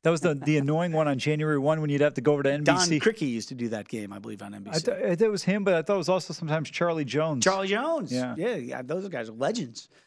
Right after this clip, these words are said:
Speaker 2: uh, in the day. So
Speaker 1: I think, I think we're a
Speaker 2: seven nothing.
Speaker 1: little bit cavalier with the word legend these days in life.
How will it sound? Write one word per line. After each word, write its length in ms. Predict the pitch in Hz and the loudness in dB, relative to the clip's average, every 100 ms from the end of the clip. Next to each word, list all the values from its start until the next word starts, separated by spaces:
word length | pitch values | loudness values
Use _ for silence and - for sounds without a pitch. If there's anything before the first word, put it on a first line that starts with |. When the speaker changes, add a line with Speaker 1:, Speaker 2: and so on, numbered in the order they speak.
| _ - | _ -6
Speaker 2:
uh, 180 | 117 123 | -4 -4
in 160 | 139 139 | -6 -6
the 80 | 127 | -6
day. 180 | 120 - - - | -6 -8 -16 -4
So 140 | 180 | 0
Speaker 1:
I 40 | 160 | 2
think, 40 | |
I 40 | 165 | 2
think 60 | |
we're 40 | - | 2
a 80 | 240 | 2
Speaker 2:
seven 60 | |
nothing. 240 | - 370 359 | 2 2 2
Speaker 1:
little 160 | 254 | 2
bit 180 | 208 175 | 0 -2
cavalier 600 | - 185 180 160 147 147 | -4 -2 -2 -2 0 0
with 160 | 131 127 | -2 -4
the 80 | 127 | -2
word 200 | 139 117 | 0 0
legend 480 | 120 127 113 120 | -2 -2 -2 -4
these 220 | 117 113 101 | -4 -4 -2
days 240 | 123 110 | -4 -4
in 120 | 113 | -4
life. 320 | 113 113 - | -4 -4 -8